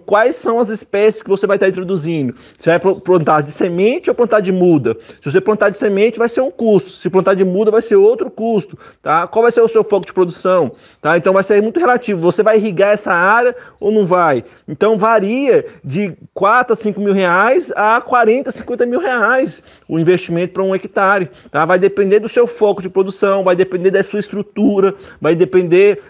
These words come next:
da localidade que você vai tá trabalhando, tá bom? Então é muito relativo,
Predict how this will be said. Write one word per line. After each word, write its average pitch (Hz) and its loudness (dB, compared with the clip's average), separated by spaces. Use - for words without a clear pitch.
da - 0
localidade 202 0
que 185 -16
você 180 -4
vai 175 0
tá 175 -2
trabalhando, 170 2
tá 139 -2
bom? 185 0
Então 226 -2
é 214 -2
muito 226 0
relativo, 240 -2